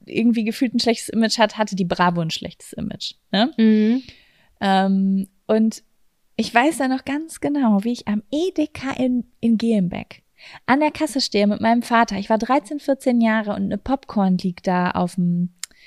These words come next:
Speaker 1: auf dem, wie heißt das, auf dem, auf der Bahn.
Speaker 2: Einkaufsband?
Speaker 1: Ein-,
Speaker 2: Ja.
Speaker 1: genau, auf dem Band.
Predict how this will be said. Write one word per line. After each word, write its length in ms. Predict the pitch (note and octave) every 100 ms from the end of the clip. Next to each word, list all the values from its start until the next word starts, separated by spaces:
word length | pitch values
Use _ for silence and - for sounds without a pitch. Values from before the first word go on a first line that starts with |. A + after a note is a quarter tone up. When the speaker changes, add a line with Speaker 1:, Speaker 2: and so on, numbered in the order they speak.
| - _ -
Speaker 1:
auf 180 | F#3+ -
dem, 380 | F3+ F3 F3+ F3+ -
wie 80 | F3+
heißt 200 | F#3+ -
das, 220 | F3 -
auf 160 | F#3
dem, 180 | - F3 F#3
auf 160 | G3
der 140 | C#4+ G#3+
Bahn. 260 | F3+ F3 A3+
Speaker 2:
Einkaufsband? 360 | C4+ D4+ F4+ -
Speaker 1:
Ein-, 220 | - F#3+ -
Speaker 2:
Ja. 120 | A#3+
Speaker 1:
genau, 240 | A3+ G3+
auf 120 | G#3
dem 120 | G3+ F#3
Band. 320 | F#3 C#4